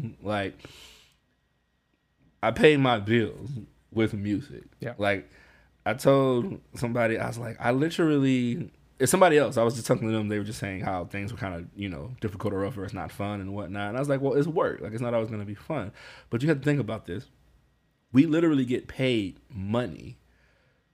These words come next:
Speaker 1: to do something that we pretended to do and imagined doing
Speaker 2: Yep.
Speaker 1: before we even understood,
Speaker 2: <laughs>
Speaker 1: before we
Speaker 2: Yeah.
Speaker 1: understood the concept of currency.
Speaker 2: Mm-hmm.
Speaker 1: Like, that's incredible.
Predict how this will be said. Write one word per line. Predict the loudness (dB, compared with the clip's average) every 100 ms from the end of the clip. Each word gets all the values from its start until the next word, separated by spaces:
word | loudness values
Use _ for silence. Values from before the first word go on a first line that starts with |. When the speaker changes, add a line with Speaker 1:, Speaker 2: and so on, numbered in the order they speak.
| -6
Speaker 1:
to | -2
do | 2 4 4
something | 2 -4 -6 -6 -12 -12 -12 -16 _ _ _ _ _ _ _ 2
that | 4 4 4
we | 6 6 4 0 -6 -16 _ _ _
pretended | 2 2 2 2 2 2 -2 -6 _ _ _ _ -6
to | -2
do | 4 6 4 2 -14 -20 -20 _
and | 0 2
imagined | 2 4 6 6 4 0 -2 0
doing | 2 2 0 -6
Speaker 2:
Yep. | -4 -4 -4 2
Speaker 1:
before | 2 6 6
we | 8 4
even | 4 2 4
understood, | 6 6 2 4 6 6 4 0
Speaker 2:
<laughs> | -2
Speaker 1:
before | 2 6
we | 6
Speaker 2:
Yeah. | 6
Speaker 1:
understood | 4 4 2 0
the | -2
concept | 2 2 2 2 2 2 -4 -6
of | -4
currency. | -2 -2 -2 -4 -8 -12 -8 -2
Speaker 2:
Mm-hmm. | 0 0 -2 _ _ _ _ _ _ _ _ 2
Speaker 1:
Like, | 2
that's | 4 4
incredible. | 2 2 2 2 -4 -10